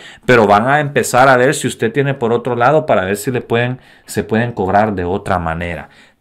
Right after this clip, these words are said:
Triste, pero cierto. Así que yo se los dejo saber, las personas que, eh, se encuentran en esta situación, sepan a qué atenerse, sepan hacer valer sus derechos y sobre todo, usted puede llamar al Seguro Social si no está de acuerdo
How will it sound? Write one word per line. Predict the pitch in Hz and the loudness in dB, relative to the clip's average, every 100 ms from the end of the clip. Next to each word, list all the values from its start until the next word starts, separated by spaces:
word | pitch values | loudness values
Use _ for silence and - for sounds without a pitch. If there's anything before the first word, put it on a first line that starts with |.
| _ | _
Triste, | 135 165 202 - 226 233 - _ _ _ _ | 2 4 4 2 -2 -2 -10 _ _ _ _
pero | - 90 82 | -8 -8 -6
cierto. | - 101 92 80 - - _ _ - - - | -8 -6 -6 -10 -16 -20 _ _ -20 -20 -8
Así | - 98 117 | -4 0 2
que | 139 | 4
yo | 131 | 6
se | 135 143 | 4 2
los | 127 107 | 2 2
dejo | 120 131 | 2 2
saber, | - 101 110 139 156 - - - - _ - _ | 2 4 6 4 2 -8 -10 -10 -16 _ -20 _
las | - 107 104 | 0 4 6
personas | 101 - 113 131 - | 4 4 2 2 0
que, | - 135 135 - _ _ _ _ _ _ _ _ _ - - - - - _ | 4 4 4 -4 _ _ _ _ _ _ _ _ _ -20 -20 -20 -20 -20 _
eh, | - 120 113 110 107 101 95 - | -2 2 4 4 6 4 2 0
se | - | -2
encuentran | 104 110 120 123 127 | -2 2 0 2 0
en | 120 | 0
esta | 120 135 | -4 -4
situación, | - 117 104 - 131 131 147 180 _ _ _ _ _ _ | -4 -2 0 0 2 0 0 -8 _ _ _ _ _ _
sepan | - - 135 139 - 123 | -6 0 4 4 4 4
a | 113 98 | 0 -2
qué | 123 127 | 0 2
atenerse, | 123 - 104 127 151 143 - 80 | 2 0 -2 0 0 -2 -6 -12
sepan | - - 135 135 131 123 | -8 0 2 4 2 2
hacer | - 123 | -2 -2
valer | 117 113 117 | 2 2 0
sus | 113 120 104 | -2 -6 -2
derechos | 101 131 139 113 | 0 2 2 0
y | 104 | 0
sobre | 110 95 90 | 0 -2 -2
todo, | 123 143 131 | 0 2 2
usted | - - 113 | -4 -8 -6
puede | 117 127 | -2 0
llamar | 127 117 120 | 2 2 0
al | 127 | 0
Seguro | - 113 120 | -2 -4 -4
Social | 117 107 123 123 | -6 -4 -2 -2
si | 107 | -2
no | |
está | 104 - 113 | -6 -2 0
de | |
acuerdo | 107 131 120 113 - | 0 0 0 -2 -10